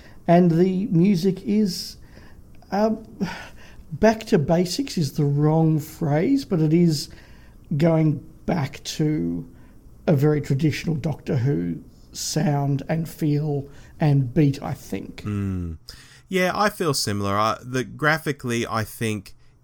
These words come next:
Speaker 2: yeah, this is better than what we had. I, I just thought the previous ones with, you know, the clocks and everything was like, "Oh, really? No." I, I really didn't like the Capaldi credits at all.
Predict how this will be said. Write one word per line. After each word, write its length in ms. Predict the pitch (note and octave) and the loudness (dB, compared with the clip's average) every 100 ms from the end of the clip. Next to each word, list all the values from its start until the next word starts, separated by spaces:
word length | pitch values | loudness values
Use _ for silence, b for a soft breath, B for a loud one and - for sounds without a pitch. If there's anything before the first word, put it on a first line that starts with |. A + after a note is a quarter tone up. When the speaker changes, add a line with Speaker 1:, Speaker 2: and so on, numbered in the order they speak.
| - | -12
Speaker 2:
yeah, 500 | A2+ C3+ D3+ C#3 A2 | -2 0 2 2 2
this 260 | B2 C#3+ | 0 -2
is 100 | G3+ | -4
better 260 | D3 C#3 C3 | -2 -2 0
than 160 | A#2+ A2+ | -2 -4
what 160 | - | -4
we 140 | G#2+ G2+ | -4 -4
had. 300 | A2 G#2+ G#2+ | -2 -2 0
I, 180 | A2+ F#2 | -2 -2
I 220 | B2 C3+ | -2 -2
just 220 | C3+ - | -4 -6
thought 200 | A2+ G2 | -6 -6
the 80 | G2+ | -10
previous 720 | - G#2+ G#2 G#2 F#2+ - - - - | -6 -6 -4 -4 -6 -6 -12 -18 -8
ones 400 | G2 G2 F#2+ G2 | -4 -4 -4 -8
with, 220 | G2 - | -12 -12
you 100 | G2+ | -10
know, 160 | G2 F#2 | -6 -4
the 120 | F2+ | -6
clocks 420 | - - E2 - G#2 | -10 -12 -12 -12 -10
and 80 | |
everything 300 | F#2 F#2 F#2+ | -8 -8 -10
was 160 | G2 F#2+ | -12 -12
like, 160 | F#2 - | -14 -14
"Oh, 280 | C#3 B2+ G#2 | -12 -10 -10
really? 580 | G#2+ B2 C#3 D3 D3 C#3+ | -12 -10 -8 -4 -4 -6
No." 420 | - C3 B2+ G#2+ F2+ | -6 -4 -2 -2 -4
I, 200 | - G#2+ - - | -8 -10 -10 -8
I 140 | A2+ G#2 - | -8 -10 -12
really 300 | B2 B2 C3 | -4 0 0
didn't 220 | A2 F#2+ F#2 | 0 -2 -2
like 180 | F#2 | -2
the 60 | G2 | -4
Capaldi 580 | G2+ F#2+ F#2+ F#2 F2+ - - | -8 -6 -4 -4 -6 -12 -12
credits 340 | G2 E2+ - | -10 -10 -8
at 140 | D#2 | -6
all. 400 | E2+ F#2+ F2+ D#2 | -6 -6 -6 -10